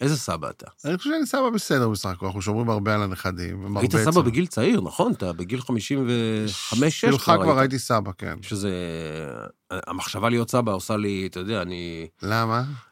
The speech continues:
Speaker 1: הבן שלי בן עשרים וחמש עוד מעט, אני אומר, "עזוב אותי, עזוב אותי, חכה, חכה עם זה."
Speaker 2: למה? אבל למה?
Speaker 1: כי אני לחוץ מהאירוע הזה, אני לחוץ מהאירוע.
Speaker 2: א',
Speaker 1: אני מח-,
Speaker 2: אבל
Speaker 1: אני רוצה להיות סבא, אבל
Speaker 2: אני
Speaker 1: חכה
Speaker 2: חושב,
Speaker 1: עם זה.
Speaker 2: תראה, אבא שלי תמיד היה אומר שה-, הנכדים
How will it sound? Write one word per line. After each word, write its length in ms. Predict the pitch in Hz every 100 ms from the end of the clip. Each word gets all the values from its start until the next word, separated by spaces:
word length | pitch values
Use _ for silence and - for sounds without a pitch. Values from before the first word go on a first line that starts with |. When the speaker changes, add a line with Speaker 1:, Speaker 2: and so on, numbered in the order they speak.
| _
Speaker 1:
הבן 400 | - - 113 127
שלי 140 | 165 175
בן 100 | 135
עשרים 200 | 120 165
וחמש 320 | - 131 135
עוד 120 | 120
מעט, 320 | 101 90 95
אני 120 | 101 98
אומר, 240 | 110 117
"עזוב 220 | 104 127
אותי, 240 | 117 92 82 107
עזוב 240 | 104 120
אותי, 180 | 110 104
חכה, 340 | 95 - 127
חכה 260 | 113 98 120
עם 160 | 117
זה." 180 | 110 113
Speaker 2:
למה? 280 | 113 110 -
אבל 140 | 110 113
למה? 220 | 123 120
Speaker 1:
כי 100 | 135
אני 140 | 190 254
לחוץ 380 | 262 - 262 226
מהאירוע 460 | 233 226 220 240
הזה, 240 | 202 113 95
אני 120 | 113
לחוץ 380 | 127 - 208 190
מהאירוע. 440 | 185 175 160 110 - _ _ _ _ _
Speaker 2:
א', 60 | -
Speaker 1:
אני 80 | 120
מח-, 140 | -
Speaker 2:
אבל 100 | 135
Speaker 1:
אני 100 | 123
רוצה 260 | 120 123 190
להיות 200 | 233 -
סבא, 280 | 110 90 85
אבל 60 |
Speaker 2:
אני 100 | 139
Speaker 1:
חכה 120 | 135 135
Speaker 2:
חושב, 180 | 208 202
Speaker 1:
עם 60 |
זה. 120 | 104 90 - _
Speaker 2:
תראה, 220 | 123 120
אבא 120 | 135
שלי 140 | 151 117
תמיד 220 | 117 113
היה 100 | 113
אומר 260 | 107 113 113
שה-, 680 | 101 92 92 87 87 95 98 _ _ _ - - - - _
הנכדים 880 | - 101 - 104 98 127 131 120 110